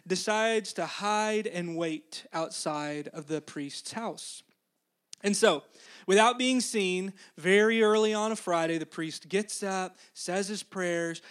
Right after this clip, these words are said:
and the newcomer watches him leave his house with an axe. And he was wearing peasant clothes. He wasn't wearing the collar. He wasn't wearing his vestments.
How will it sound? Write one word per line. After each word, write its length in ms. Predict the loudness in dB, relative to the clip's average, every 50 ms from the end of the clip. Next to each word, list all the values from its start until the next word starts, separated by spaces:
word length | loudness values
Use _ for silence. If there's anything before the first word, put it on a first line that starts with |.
| -16 -12
and 100 | -10 -10
the 60 | -6
newcomer 500 | -4 -2 -2 -2 -4 -6 -6 -4 -4 -4
watches 480 | -4 -4 -4 -6 -6 -6 -8 -8 -6 -6
him 180 | -6 -6 -4
leave 300 | -4 -4 -4 -4 -6 -6
his 220 | -6 -8 -8 -8 -8
house 640 | -8 -8 -6 -6 -6 -8 -10 -12 -14 -14 -14 -16 -20 _ _ _ _ _ _
with 140 | -10 -8 -8
an 100 | -6 -4
axe. 600 | -4 -4 -4 -6 -10 _ -14 -12 -12 -12 -14 -18 _ _ _ _ _ _ _ _ _ _ _ _ _ _ _ _ _ _ -20 -18 -8 -2
And 60 | 0
he 40 | 0
was 120 | 2 2
wearing 220 | 2 2 2 0 -2
peasant 520 | -4 0 0 0 2 2 -2 -4 -4 _
clothes. 540 | -12 -8 -6 -6 -6 -6 -8 -12 -14 -14 -12
He 60 | -6
wasn't 200 | -6 -4 -4 -2
wearing 180 | -2 -2 0 -2
the 80 | -2 -4
collar. 460 | -2 -2 0 2 2 2 0 -2 -2
He 80 | -2
wasn't 320 | -2 -2 -4 -6 -6 -8 -8
wearing 280 | -8 -6 -6 -6 -6
his 140 | -6 -8 -6
vestments. 720 | -8 -8 -8 -8 -10 -12 -12 -14 -14 -14 -14 -18 -18 -20